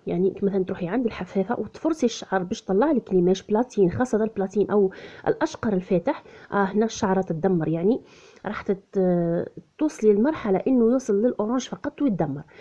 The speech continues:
اذا انا اليوم الفيديو هذا اش عملته لكم حبيباتي، لانه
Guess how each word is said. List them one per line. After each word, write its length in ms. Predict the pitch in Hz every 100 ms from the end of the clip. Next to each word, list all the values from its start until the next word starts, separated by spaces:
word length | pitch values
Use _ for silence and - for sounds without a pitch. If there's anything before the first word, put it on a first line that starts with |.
| - - 349
اذا 260 | 220 170 - - -
انا 100 | 320
اليوم 240 | 311 294
الفيديو 260 | 233 220 220
هذا 180 | 226 202
اش 140 | 202
عملته 280 | 185 190 240
لكم 160 | 247 208
حبيباتي، 420 | 196 202 - 302
لانه 500 | 208 - 294 226